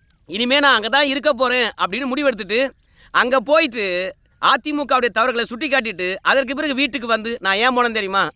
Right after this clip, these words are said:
அப்படின்னு சொல்ல வந்தா யார் ஏத்துக்குவாங்க? அதனால தான் ஜெயலலிதா அவர்களை பொறுத்த வரைக்கும் வி சி க தலைவரையும் சரி, பொதுச்செயலாளரையும் சரி, சந்திக்கவே இல்ல. அது தனிப்பட்ட திருமாவளவர்களையோ, தனிப்பட்ட ரவிக்குமார் அவர்களையோ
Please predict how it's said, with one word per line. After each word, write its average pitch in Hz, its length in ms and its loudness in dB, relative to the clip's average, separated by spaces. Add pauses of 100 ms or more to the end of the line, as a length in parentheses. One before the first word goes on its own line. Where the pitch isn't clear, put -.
அப்படின்னு 220 160 -6
சொல்ல 262 280 0
வந்தா 156 320 0 (100)
யார் 214 220 0
ஏத்துக்குவாங்க? 202 440 -2 (640)
அதனால 240 300 4
தான் 220 160 2
ஜெயலலிதா 247 260 2
அவர்களை 226 280 0
பொறுத்த 226 240 -4
வரைக்கும் 170 500 -6 (460)
வி 220 120 -4
சி 262 180 -4
க 247 180 0
தலைவரையும் 220 460 -2
சரி, 190 320 -4
பொதுச்செயலாளரையும் 214 500 0
சரி, 175 300 -6 (160)
சந்திக்கவே 226 560 -2
இல்ல. 175 200 -4 (680)
அது 185 540 0
தனிப்பட்ட 220 680 0 (140)
திருமாவளவர்களையோ, 220 920 0 (120)
தனிப்பட்ட 240 440 -2
ரவிக்குமார் 247 460 -2
அவர்களையோ 208 640 -2